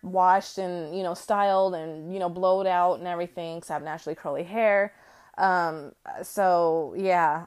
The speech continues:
I had to do it, and it feels so good, so soft, so shiny, so pretty. Um, and, you know, it's just something I needed. I did a little shopping, but nothing was really out. But I did go pick up my ametrine that one of my local crystal shops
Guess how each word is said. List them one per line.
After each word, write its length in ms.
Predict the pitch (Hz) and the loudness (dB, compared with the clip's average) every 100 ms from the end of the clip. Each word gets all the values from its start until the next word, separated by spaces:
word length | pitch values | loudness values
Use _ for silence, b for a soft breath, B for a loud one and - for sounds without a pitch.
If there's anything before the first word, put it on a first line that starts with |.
| - | 0
I 260 | 180 175 | 2 2
had 180 | 180 185 | 2 0
to 80 | 180 | 0
do 180 | 180 175 | 0 0
it, 60 | |
and 100 | 156 | -2
it 120 | 165 160 | -4 -4
feels 240 | 185 175 | -2 -2
so 240 | - 190 | 0 0
good, 420 | 190 190 185 180 180 | 2 2 4 4 0
so 220 | - 156 | -6 -10
soft, 500 | - 208 202 196 196 | -4 0 2 2 -2
so 200 | - 160 | -6 -8
shiny, 540 | - 185 180 180 175 | -6 -6 -4 -6 -8
so 200 | 180 170 | -8 -8
pretty. 540 | 160 - 175 160 160 160 b b b b b b | -8 -4 -2 -2 -6 -10 b b b b b b
Um, 380 | 185 170 160 - | -2 -2 -4 -6
and, 520 | 185 175 170 165 - _ | -4 -4 -4 -8 -12 _
you 160 | 226 269 | -4 0
know, 180 | 220 | 0
it's 220 | 208 214 - | 0 -2 -2
just 180 | 233 | -4
something 320 | - 262 285 233 | -2 -4 -4 -4
I 120 | 202 | -4
needed. 400 | 208 247 196 165 | -4 -2 0 0
I 100 | 170 | 0
did 160 | 196 | 0
a 60 | 202 | -2
little 200 | 196 185 | -2 -4
shopping, 540 | - 220 220 220 208 | -2 -2 -2 -2 -8
but 320 | 196 160 98 - | -4 -4 -4 -6
nothing 380 | 185 180 175 | -6 -4 -6
was 140 | 165 165 | -6 -6
really 260 | 156 160 | -4 2
out. 300 | 175 180 180 | 4 4 4
But 280 | 220 240 254 | 8 10 8
I 120 | 196 | 4
did 260 | 208 226 226 | 2 2 0
go 180 | 220 214 | 0 -2
pick 220 | 220 202 | -2 -2
up 180 | 202 - | 0 0
my 200 | 180 165 | -4 -8
ametrine 680 | 196 220 233 - 233 226 220 | -6 -6 -6 -8 -8 -8 -4
that 280 | 185 180 - | -2 -2 -4
one 120 | 196 | -8
of 80 | 190 | -6
my 220 | 180 170 | -6 -6
local 440 | 180 196 233 240 | -2 -2 -2 -4
crystal 360 | 226 233 - 208 | -6 -12 -10 -12
shops 580 | - 202 190 - - | -6 -4 -4 -6 -16